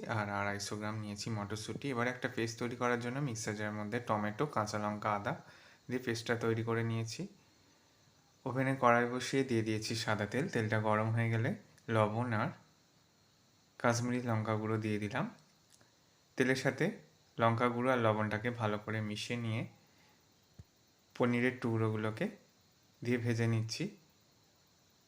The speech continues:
তবে পনিরগুলোকে বেশিক্ষণ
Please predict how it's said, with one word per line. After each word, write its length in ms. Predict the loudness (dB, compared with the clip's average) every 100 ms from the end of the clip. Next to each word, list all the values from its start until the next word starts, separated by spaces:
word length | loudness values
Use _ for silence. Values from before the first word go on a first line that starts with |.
| _ _ _ _ -20 _ _ _ _ _ _ _ _ _ _ 6
তবে 200 | 6 6 2 -10 -20 _ _ _ _ _ _ _ _ _ _ _ _ _ _ _ _ _ _ _ _ _ 0
পনিরগুলোকে 640 | 2 2 0 2 0 0 -4 -6 -20 _ -4
বেশিক্ষণ 580 | -2 0 -2 -6 -4